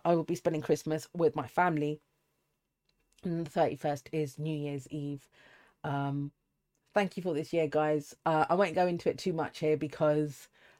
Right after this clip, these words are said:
I, I'm, I'm planning, I'm, you know, and if I do it here, then I think, "Oh, I don't have to do it 'cause I said it." I will save it. I'm gonna save that for the talk that I want to do. Um, just wanna say I love you guys very much.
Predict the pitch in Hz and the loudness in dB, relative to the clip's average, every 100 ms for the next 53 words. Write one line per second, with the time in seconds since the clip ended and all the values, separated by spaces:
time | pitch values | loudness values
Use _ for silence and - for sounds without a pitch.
0 | - 147 147 180 - 180 190 - 220 156 | -10 -2 0 0 2 2 4 4 4 4
1 | 151 151 139 175 147 190 196 254 233 226 | -2 -4 -2 0 0 2 4 6 10 8
2 | 180 202 170 160 160 165 156 156 156 156 | 8 6 6 4 0 0 2 4 2 0
3 | 160 131 151 143 - 123 120 143 139 - | -4 -2 2 2 0 -4 0 0 2 0
4 | 165 175 - 180 147 120 - - - - | 0 0 2 2 2 -4 -10 -20 -20 -20
5 | - 151 165 165 - 180 165 160 147 - | -12 -4 -2 -2 0 2 2 2 2 0
6 | - 156 151 151 143 - 180 - - 143 | -2 2 4 4 0 -2 -2 -2 -2 -2
7 | 147 147 - 139 147 143 147 - - - | 0 -4 -6 -6 -4 -2 -4 -8 -20 -20
8 | _ _ 151 139 139 139 147 - - 180 | _ _ -6 -4 -4 -6 -8 -12 -6 -4
9 | 180 165 170 170 165 151 151 143 _ 165 | -2 -2 -2 -4 -4 -2 -2 -4 _ 0
10 | 165 160 147 143 - - - | 0 0 0 -2 -6 -20 -20